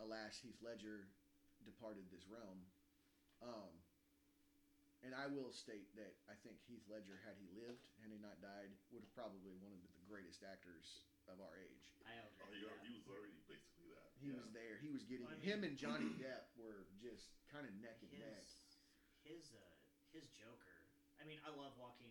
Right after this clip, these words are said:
Speaker 2: Phoenix
Speaker 1: Yeah.
Speaker 2: as the Joker, and that was an incredible portrayal, but
Speaker 1: Heath
Speaker 2: they're
Speaker 1: Ledger's Joker is the Joker all other,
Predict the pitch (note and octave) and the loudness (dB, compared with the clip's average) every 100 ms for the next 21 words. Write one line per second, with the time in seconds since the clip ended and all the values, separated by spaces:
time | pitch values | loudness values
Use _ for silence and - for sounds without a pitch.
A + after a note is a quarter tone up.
0 | A2 G#2+ A2+ A#2 - - - C3+ C3 - | -10 -12 -10 -10 -12 -14 -2 2 4 2
1 | A#2+ B2 B2 B2+ B2+ - B2 A#2 A#2 A#2 | -2 -6 -6 -4 -6 -6 -8 -8 -8 -8
2 | A#2+ A2+ A2 A#2 A2+ A2 A2 G#2+ - A#2 | -10 -12 -12 -10 -8 -10 -12 -14 -12 -8
3 | A2 G#2+ G2+ A2 F#2+ F#2+ - - E3 C#3+ | -6 -6 -8 -10 -10 -14 -18 -4 0 6
4 | C#3+ D3+ C3+ C3 G#2+ B2 C#3 B2 A#2+ A#2 | 10 10 10 4 4 6 6 4 2 2
5 | G#2+ G#2 G2 C3 B2 A#2 A2 A2 B2 B2 | -2 -4 2 4 4 0 0 2 4 4
6 | B2 A#2+ | 4 2